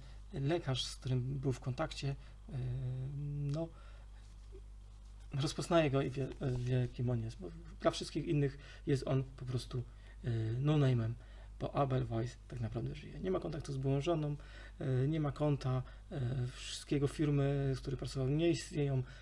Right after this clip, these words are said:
i taka jest to początek właśnie syndromu Abel. A naprawdę to jest komiks o kontekstach życia i śmierci,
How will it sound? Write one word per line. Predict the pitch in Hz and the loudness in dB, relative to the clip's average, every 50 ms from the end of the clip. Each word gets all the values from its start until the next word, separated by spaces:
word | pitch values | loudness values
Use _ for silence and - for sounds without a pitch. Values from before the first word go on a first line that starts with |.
| - - - - - 240 | -16 -16 -12 -8 -6 -2
i | 196 139 127 | -2 -2 0
taka | 131 123 127 - 127 | 0 -2 0 0 -2
jest | 123 120 - - | -2 -2 -2 -4
to | - 120 - - - - - | -6 -6 -6 -8 -12 -16 -12
początek | - - 139 127 120 123 | -6 0 0 2 2 2
właśnie | 127 120 113 - 139 123 123 - - - - - | 0 -2 -4 -2 -4 -4 -4 -6 -12 -16 -16 -12
syndromu | - - 147 127 120 117 131 - - | -6 -2 0 0 2 2 0 -2 -6
Abel. | - - - - - - - - - - - - - - - - - - - - | -6 -10 -10 -12 -14 -14 -16 -16 -16 -16 -18 -18 -18 -18 -18 -18 -16 -14 -8 -2
A | - | 2
naprawdę | 147 156 170 170 165 | 4 4 6 6 4
to | - 147 | 4 2
jest | 127 - | -2 0
komiks | - 151 151 139 127 - - | 0 0 0 0 -2 -4 -4
o | - 127 123 127 127 131 | -2 0 0 2 0 0
kontekstach | 131 - 147 135 - 139 - - - 131 - - - - - - - - | -2 -2 -4 -4 -4 -4 -6 -4 -4 -4 -4 -4 -12 -14 -14 -12 -6 -6
życia | 147 131 - 139 | -2 0 0 2
i | 139 131 | 2 0
śmierci, | - - - 135 135 135 120 - - - 156 | 0 2 4 6 6 6 4 0 -2 -4 -4